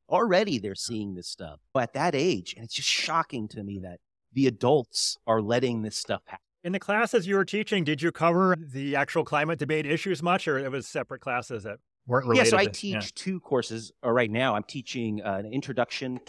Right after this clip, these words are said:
Speaker 1: to geology, which we call Intro to the Dynamic Earth. And then I teach a sustainability course, what we just call Sustainable Earth. And so in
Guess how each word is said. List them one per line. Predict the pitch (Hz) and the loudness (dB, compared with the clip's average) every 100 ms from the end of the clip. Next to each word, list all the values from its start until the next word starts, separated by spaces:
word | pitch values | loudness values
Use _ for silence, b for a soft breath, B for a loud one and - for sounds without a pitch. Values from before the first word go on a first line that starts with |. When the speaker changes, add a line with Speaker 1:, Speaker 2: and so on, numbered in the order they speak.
| - | -8
Speaker 1:
to | 127 117 113 113 110 110 _ _ _ _ _ | -6 -4 -4 -4 -6 -8 _ _ _ _ _
geology, | 117 139 117 110 117 | 4 6 6 4 0
which | 135 - | 0 0
we | 127 | 0
call | 120 101 | 2 0
Intro | 127 - 120 | 0 0 0
to | 107 123 | 0 -4
the | 98 | -4
Dynamic | 104 101 101 101 | -2 -2 -2 -4
Earth. | 87 92 _ _ _ - | -8 -10 _ _ _ -2
And | 170 | 4
then | 202 | 4
I | |
teach | 196 - | 4 -2
a | - | -4
sustainability | 135 - 151 135 117 131 120 110 | -4 -2 0 0 2 2 2 -4
course, | - - - - _ _ _ _ _ _ _ | -14 -20 -20 -20 _ _ _ _ _ _ _
what | 110 104 | -2 0
we | 113 | 0
just | 107 | 2
call | 117 101 98 | 4 4 2
Sustainable | - - - 113 90 80 | -4 -4 -2 -2 -2 -8
Earth. | 69 _ _ _ _ _ _ _ | -16 _ _ _ _ _ _ _
And | 175 170 | 0 4
so | 190 | 6
in | 160 | 6